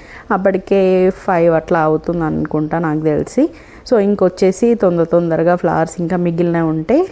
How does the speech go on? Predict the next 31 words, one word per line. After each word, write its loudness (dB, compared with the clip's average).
ఇక్కడ 2
కూడా 0
కొంచెం 0
డెకరేట్ 0
చేద్దామని 0
అనుకుంటున్నాను. 0
So, 0
చూసారు 2
కదా, 0
అక్కడ 0
ముందర 0
కుబేర -2
ముగ్గు -4
వేసి 0
అలా 2
చిన్నగా -2
పెట్టానన్నమాట. -4
యాక్చువల్‌గా -4
అంటే 2
చిన్న 0
కొన్ని 0
ఫ్లవర్స్ 0
ఉన్నాయి -2
కదా, 2
అందుకోసం -2
అని -2
చెప్పేసి -4
అలా 0
చిన్నగా -2
డెకరేట్ -2
చేశాను. -2